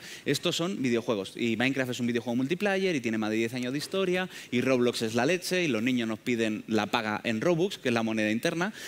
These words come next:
y no tiene nada descentralizado, simplemente son videojuegos multiplayer. Lo que pasa es que,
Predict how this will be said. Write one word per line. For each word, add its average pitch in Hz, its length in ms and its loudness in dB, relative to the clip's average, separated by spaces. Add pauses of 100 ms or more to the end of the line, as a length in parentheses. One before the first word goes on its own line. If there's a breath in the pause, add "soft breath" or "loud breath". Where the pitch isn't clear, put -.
(140)
y 127 60 0
no 123 120 2
tiene 120 200 2
nada 117 200 2
descentralizado, 135 720 2
simplemente 139 360 0
son 180 200 0
videojuegos 143 380 2
multiplayer. 139 400 2
Lo 110 80 0
que 120 60 2
pasa 120 140 0
es - 40 -10
que, 170 180 0